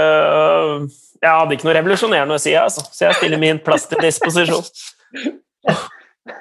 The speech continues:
Speaker 2: Jeg har ikke noe revolusjonerende jeg skulle si, at jeg skulle hylle Burnley, for jeg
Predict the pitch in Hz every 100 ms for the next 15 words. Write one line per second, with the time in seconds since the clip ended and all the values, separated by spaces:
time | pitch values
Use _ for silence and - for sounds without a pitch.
0 | 302 - 370 - _ - - 202 202 196
1 | 226 226 247 240 220 190 190 226 214 196
2 | 233 220 202 214 202 226 220 175 180 160
3 | 180 208 220 220 226